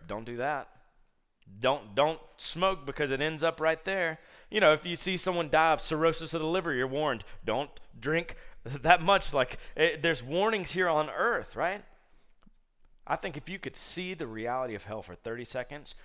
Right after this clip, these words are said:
your entire life would be changed. The, your mission in life,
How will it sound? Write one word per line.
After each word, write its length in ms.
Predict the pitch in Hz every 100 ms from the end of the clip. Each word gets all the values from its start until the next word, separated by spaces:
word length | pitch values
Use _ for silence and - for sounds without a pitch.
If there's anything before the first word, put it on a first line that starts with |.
| -
your 160 | 113 104
entire 340 | - 113 110
life 220 | 104 87
would 80 | 73
be 80 | -
changed. 480 | - 62 - - _ _ _ _ _ _ _ _ _ - 95
The, 100 | 120
your 220 | 127 151
mission 440 | 131 147 170 117 101
in 100 | 87
life, 240 | 82